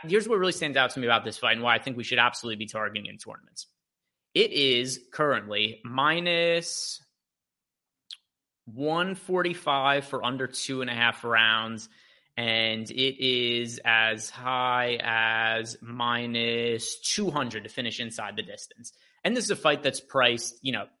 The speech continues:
pretty in the, in the mid-range. Shane Young is eighty-six hundred dollars,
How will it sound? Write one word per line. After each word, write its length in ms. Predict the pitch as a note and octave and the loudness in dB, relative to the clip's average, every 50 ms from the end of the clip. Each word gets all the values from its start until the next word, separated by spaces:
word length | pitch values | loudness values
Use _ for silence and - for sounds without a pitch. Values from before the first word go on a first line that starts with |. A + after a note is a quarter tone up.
| _ _ _ _ _ _ - | _ _ _ _ _ _ -6
pretty 340 | - A3 A3 G3+ F#3 F3 | 2 4 4 4 4 2
in 100 | E3 D3+ | 0 0
the, 220 | C3+ B2 A#2 A2+ A2+ - | 0 -2 -2 -4 -4 -4
in 120 | - B2+ A#2+ | -4 -4 -4
the 60 | A2+ | -2
mid-range. 460 | A2 G#2+ G#2 A2 - - - A2+ - _ _ _ _ | -2 -2 -4 -4 -4 -6 -6 -6 -8 _ _ _ _
Shane 260 | - - E3 D#3+ D#3+ | -4 -2 0 0 0
Young 160 | D3+ C#3+ C#3 C3 | 0 0 0 -2
is 120 | A#2 A2 | -2 -4
eighty-six 840 | - B2 B2 A#2+ A2+ A2+ A2 - - - - - - G#3 G#3 G#3 - | -2 -2 -2 0 0 -2 -2 -4 -6 -8 -6 -4 -2 -2 -2 -2 -2
hundred 340 | - G3 F#3 F3 F3 F#3 E3+ | -4 -4 -4 -4 -2 0 2
dollars, 480 | F3 F3 F3 F3 F3 E3+ E3+ E3+ E3+ | 4 4 4 4 4 4 2 0 -2